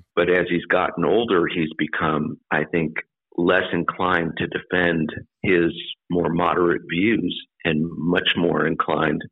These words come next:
to simply adopt the radical left's pronouncements, whatever they may be. And I think that's partly why he was chosen as the nominee of the Democratic Party,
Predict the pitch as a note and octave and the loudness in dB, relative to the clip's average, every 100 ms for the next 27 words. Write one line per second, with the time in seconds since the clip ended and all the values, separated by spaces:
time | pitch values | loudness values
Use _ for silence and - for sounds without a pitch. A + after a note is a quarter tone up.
0 | - - D#2 - F2+ D#2+ E2+ D#2 - E2 | -4 -2 -2 0 0 2 2 2 0 0
1 | D#2+ - - D#2 D#2+ D#2+ D#2+ D2+ D#2 D#2 | 0 -4 -2 0 2 2 0 0 0 0
2 | D#2 - - D#2+ F2 D#2+ - - - _ | -2 -6 -2 2 2 0 -4 -16 -18 _
3 | - G2 E2+ E2 A2 - D2 D2 - E2 | -6 -2 0 0 -2 -6 -6 -4 0 2
4 | F2 E2 E2+ D#2+ D#2 D#2 D2 D2 F#2 F#2 | 2 2 2 2 2 0 -2 0 0 0
5 | - - _ - F2 D2 C#2+ F2 E2+ E2+ | -4 -16 _ -4 0 0 0 -2 0 -2
6 | D2 - - G#2+ - F2 D#2+ D#2 D2+ D2+ | -2 -4 -2 0 0 -2 0 0 0 -2
7 | D#2 _ _ - F2 D#2+ D2+ - F2 G2+ | -6 _ _ -6 -2 -2 -2 0 2 0
8 | F#2+ E2 D2+ D2+ D#2 D#2 D2+ - _ - | -2 -4 -4 -4 -2 0 0 -6 _ -6
9 | F2+ F2 F2 F2 F2 E2+ E2 F2 F2 F2+ | -2 0 2 2 2 2 0 0 0 0
10 | F2 - G#2 A#2 | 0 0 -2 -2